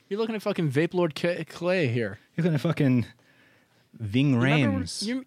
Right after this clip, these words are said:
Speaker 1: you remember my fucking legacy of vaping, dude?
Speaker 2: Yeah, it's really funny. I'm glad you're vaping again, man.
Speaker 1: No, I'm trying to quit. I'm getting off the horse, bro.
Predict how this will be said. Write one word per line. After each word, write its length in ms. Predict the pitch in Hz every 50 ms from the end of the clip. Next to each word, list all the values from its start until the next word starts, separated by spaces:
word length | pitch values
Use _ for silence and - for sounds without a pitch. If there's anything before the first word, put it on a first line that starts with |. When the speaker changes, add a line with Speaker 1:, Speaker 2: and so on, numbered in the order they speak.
| _ _
Speaker 1:
you 120 | 180 240
remember 220 | 294 320 302 285 294
my 120 | 285 285 269
fucking 300 | - 285 262 262 254 247
legacy 360 | 254 254 247 254 - - 269
of 80 | 262 226
vaping, 340 | 247 254 262 - 269 262 254
dude? 240 | 277 285 285 -
Speaker 2:
Yeah, 280 | - 113 123 123 104 95
it's 320 | 90 98 107 - - -
really 160 | 117 120 123 113
funny. 300 | - 117 117 110 95 90
I'm 160 | 87 98 104
glad 260 | 95 104 104 110 104
you're 80 | 110 101
vaping 300 | 107 104 98 104 98 92
again, 240 | 90 87 90 90 90
man. 240 | 90 90 92 92 - _ _ _ _ _ _ _ _ _ _ _ _ _ _ _ _ _ _ _ -
Speaker 1:
No, 200 | 175 226 285 311
I'm 60 | 240
trying 180 | - 247 240
to 60 | 220 -
quit. 220 | - 247 247 202
I'm 100 | - 170
getting 180 | 160 185 180 180
off 220 | 175 185 196 -
the 80 | - 156
horse, 240 | 135 127 117 113 -
bro. 280 | - 131 135 139 143